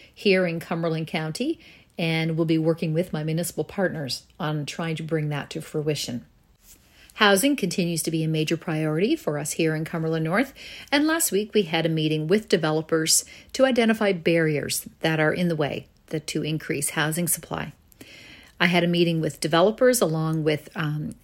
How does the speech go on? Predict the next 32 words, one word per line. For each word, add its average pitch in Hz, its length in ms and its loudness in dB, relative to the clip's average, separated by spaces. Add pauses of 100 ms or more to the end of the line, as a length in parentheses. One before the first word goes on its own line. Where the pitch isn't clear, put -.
(140)
in-, - 320 -8 (140)
two 285 160 4
incredible 196 500 4
men 165 500 2
that 135 200 -4
came 160 260 -4
up 151 160 -4
from 147 140 -6
Halifax 180 720 0
from 147 440 -2
the - 80 -6
Department - 360 -8
of 131 100 -12
Housing, 170 460 0 (560)
and, 165 540 -2
uh, 165 440 -4
along 226 360 4
with 233 180 2
our 175 280 2
mayor 165 480 -2
of 151 180 -4
the - 80 -8
town 156 220 -6
of 151 100 -6
Amherst, 196 460 -2
Mayor 165 180 -6
Cogan, 240 480 -2 (320)
and 214 180 4
the 220 60 6
mayor 208 460 2
of 170 240 -6
the 170 80 0